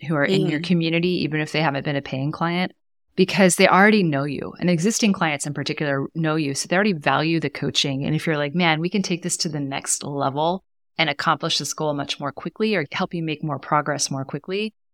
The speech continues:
Speaker 1: that to them will probably sound really, really compelling and interesting. And that's one reason why we're pushing this V I P day, 'cause, you know, if you already have a little, a few clients and you can offer them something like this, which is a little bit different, but a little bit more,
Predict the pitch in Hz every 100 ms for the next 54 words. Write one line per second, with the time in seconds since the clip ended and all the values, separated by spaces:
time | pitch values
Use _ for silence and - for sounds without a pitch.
0 | _ _ 196 226 226 - - 190 180 180
1 | 160 160 160 - _ _ - 185 175 -
2 | - 269 269 226 202 180 185 160 156 151
3 | 160 214 214 196 180 180 165 160 165 156
4 | 160 151 143 143 143 156 - 143 147 160
5 | 160 175 180 180 175 156 151 147 143 143
6 | - 208 - 151 143 151 160 156 139 -
7 | 240 180 - 156 _ _ _ _ - -
8 | 190 165 - - 196 170 151 170 - 175
9 | 175 175 170 170 160 170 180 180 226 208
10 | - 208 185 156 170 156 170 - 190 190
11 | 165 156 156 - 196 - 240 247 202 170
12 | 156 196 175 156 160 156 151 175 170 -
13 | 170 170 151 160 147 156 _ - 156 180
14 | 165 143